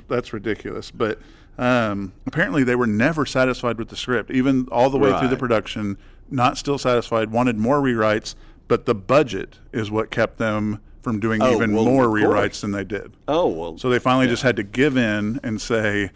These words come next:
Speaker 1: "Okay, we won't rewrite anymore."
Speaker 2: <laughs>
Speaker 1: And
Speaker 2: You know, the,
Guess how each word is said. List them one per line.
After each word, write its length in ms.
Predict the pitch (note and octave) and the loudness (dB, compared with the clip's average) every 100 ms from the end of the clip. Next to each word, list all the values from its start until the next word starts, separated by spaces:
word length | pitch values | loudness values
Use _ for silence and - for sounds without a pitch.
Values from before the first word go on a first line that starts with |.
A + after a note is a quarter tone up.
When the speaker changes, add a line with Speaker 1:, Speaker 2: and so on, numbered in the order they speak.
| - - C3+ | -14 -12 -8
Speaker 1:
"Okay, 320 | C3 B2 A#2 | 0 2 4
we 140 | A2+ | 2
won't 220 | A#2 B2 B2+ | 2 0 0
rewrite 400 | B2 A#2+ A#2 A#2 | 0 2 2 2
anymore." 680 | A2+ G#2+ G#2 G2+ G#2 G#2 F#4+ | 0 0 -2 -2 -4 -4 -2
Speaker 2:
<laughs> 60 | - - F4 | -2 -2 -4
Speaker 1:
And 560 | - G#2 G#2 G2+ G2+ G2 - - - | -4 -2 -2 -2 -4 -8 -12 -14 -4
Speaker 2:
You 100 | A3+ | 0
know, 80 | G#3 | 2
the, 120 | D#3+ | 2